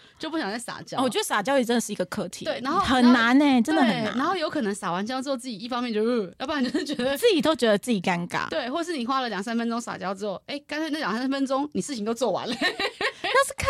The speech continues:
Speaker 2: 什么事吧？
Speaker 1: 不知道，所以，可是我觉得懂得示弱也是在感情里面的一个课题，要学习啦。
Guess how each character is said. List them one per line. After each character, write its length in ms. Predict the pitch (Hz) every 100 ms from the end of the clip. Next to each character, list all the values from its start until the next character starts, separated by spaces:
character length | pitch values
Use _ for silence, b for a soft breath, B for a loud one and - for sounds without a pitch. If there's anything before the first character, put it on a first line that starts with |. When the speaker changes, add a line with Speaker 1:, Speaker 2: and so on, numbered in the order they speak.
| 480
Speaker 2:
什 160 | - 233
么 140 | 226
事 360 | 587 539 403 285
吧？ 460 | 233 220 202 185 175
Speaker 1:
不 40 |
知 120 | 466
道， 120 | 508 440
所 120 | 440
以， 60 |
可 80 | 427
是 100 | 302
我 100 | 453
觉 80 | 285
得 80 | 285
懂 160 | 277 208
得 80 |
示 200 | 214 -
弱 160 | 302 277
也 80 | 190
是 60 |
在 100 | 240
感 200 | 254 165
情 140 | 160 175
里 80 | 170
面 140 | 233
的 60 | 190
一 40 |
个 100 | 185
课 240 | - 254
题， 100 | - 151
要 120 | 240
学 400 | - - 165 143
习 300 | 180 - 139
啦。 220 | 135 107